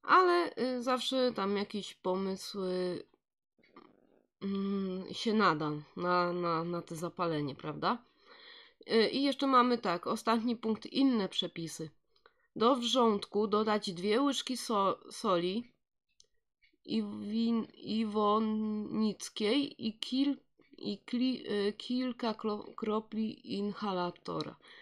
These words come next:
Postawić obok klatki J W. Trzeba później dobrze wy-,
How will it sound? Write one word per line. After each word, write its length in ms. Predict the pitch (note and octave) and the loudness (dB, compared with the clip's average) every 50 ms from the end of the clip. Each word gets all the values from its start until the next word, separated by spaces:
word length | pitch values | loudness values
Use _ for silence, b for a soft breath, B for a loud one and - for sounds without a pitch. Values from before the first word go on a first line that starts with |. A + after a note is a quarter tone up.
| B B B | B B B
Postawić 720 | G#3+ G#3 G#3 - - - A#3 B3+ B3+ B3+ C#4 B3 - - | -2 -2 -2 -2 0 2 2 2 4 2 0 0 0 -2
obok 440 | - - A3+ G#3+ G3 G3 G3 _ - | -2 0 0 0 0 -2 -4 _ -8
klatki 680 | - A3+ G#3+ F#3 F#3 F#3 - - - - A#3 B3 A#3+ A3+ | -2 0 2 4 2 2 0 -8 -8 -2 0 2 2 4
J 260 | A3 G#3 G#3 F#3 G3+ | 4 4 2 2 -2
W. 260 | E3+ D#3 D#3+ C#3+ C#3+ - _ B B B B B B B B B | -4 -4 -4 -6 -6 -8 _ B B B B B B B B B
Trzeba 360 | - - C4 C#4 C4 C4+ B3+ | 0 2 4 6 8 6 6
później 420 | - G#3+ G#3 G3 A3 A#3+ B3 A3 | 6 2 -2 2 2 2 2 2
dobrze 420 | F#3 A3 A#3+ B3 A#3 A3+ C4 B3+ A#3 | 4 2 2 2 2 2 2 2 2
wy-, 380 | G3+ F#3 F#3 G3+ A3+ A3 - | 0 -2 -4 -2 -4 -4 -4